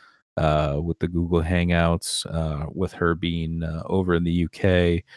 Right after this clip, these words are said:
So we're gonna try again with her probably sometime in July when she's in the States and see if we can get a better connection. Um, but we apologize for anybody that was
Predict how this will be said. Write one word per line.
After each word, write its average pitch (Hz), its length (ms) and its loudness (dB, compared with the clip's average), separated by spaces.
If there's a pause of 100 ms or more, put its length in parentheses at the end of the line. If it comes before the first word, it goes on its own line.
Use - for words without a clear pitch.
(280)
So - 180 2
we're 90 120 6
gonna 92 140 6
try 90 340 6
again 87 340 4
with 82 160 0
her 85 480 4 (100)
probably 85 640 0
sometime 87 480 0
in 82 100 -2
July 82 680 4 (580)
when 85 140 0
she's 85 240 -4
in 85 80 2
the 80 80 -2
States - 520 0
and 82 80 -4
see - 140 -2
if 80 120 -4
we 85 60 -4
can 80 60 -6
get 80 120 0
a 76 40 -4
better 78 240 0
connection. 82 760 -2 (180)
Um, 80 480 -2
but 71 220 -4
we 87 160 2
apologize 80 760 0
for - 160 -14
anybody 80 320 -2
that 78 160 -2
was 76 480 -8